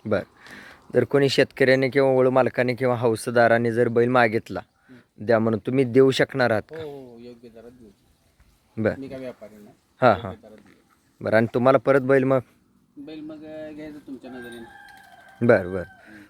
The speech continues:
Speaker 1: मग हा पण बैल माझ्याच नजरेचा आहे, मग हा ठेवायला काय हरकत आहे?
Speaker 2: हम्म, हा ठेवायला म्हणजे आता माझी पण हौस आहे आता.
Speaker 1: बरं,
Speaker 2: माझी
Speaker 1: बरं.
Speaker 2: हौस पूर्ण केली आता. नवीन एखादं बघायचं. खरं आहे.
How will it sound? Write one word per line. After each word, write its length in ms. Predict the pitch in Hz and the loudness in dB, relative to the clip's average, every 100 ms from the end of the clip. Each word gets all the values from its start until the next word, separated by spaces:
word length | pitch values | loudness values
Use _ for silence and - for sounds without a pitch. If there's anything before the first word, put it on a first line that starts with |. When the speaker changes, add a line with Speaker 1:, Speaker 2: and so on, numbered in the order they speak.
| - | -12
Speaker 1:
मग 80 | 104 | 0
हा 140 | 113 | 2
पण 180 | 117 139 | 4 4
बैल 140 | 139 | 4
माझ्याच 340 | 139 139 131 139 | 4 4 4 2
नजरेचा 460 | 139 120 110 101 104 | 0 0 0 -2 -4
आहे, 40 | |
मग 140 | 104 | -6
हा 120 | 101 120 | -4 -4
ठेवायला 320 | 143 135 131 | -2 0 2
काय 160 | 135 | 2
हरकत 300 | 110 - 90 | 0 -2 -14
आहे? 380 | 87 _ _ - | -20 _ _ -20
Speaker 2:
हम्म, 180 | 294 - 143 | -16 -16 -18
हा 60 | 165 | -20
ठेवायला 440 | - 165 170 170 | -20 -18 -16 -16
म्हणजे 600 | 170 165 156 165 170 165 | -14 -14 -14 -14 -14 -12
आता 360 | 160 151 165 160 | -14 -14 -14 -12
माझी 320 | 156 160 160 | -12 -14 -14
पण 120 | 175 | -18
हौस 280 | 139 151 - | -16 -16 -14
आहे 140 | 151 | -14
आता. 280 | 143 - 143 - _ _ | -14 -16 -20 -20 _ _
Speaker 1:
बरं, 260 | 120 127 95 | -2 0 0
Speaker 2:
माझी 120 | 87 | -6
Speaker 1:
बरं. 80 | 85 - | -18 -18
Speaker 2:
हौस 120 | - | -20
पूर्ण 340 | _ 131 247 | _ -20 -20
केली 260 | - 117 117 | -20 -20 -20
आता. 220 | 110 _ | -20 _
नवीन 280 | 127 175 202 | -18 -16 -12
एखादं 300 | 151 110 - | -12 -14 -18
बघायचं. 300 | 92 - - | -20 -20 -18
खरं 80 | |
आहे. 80 | 294 | -18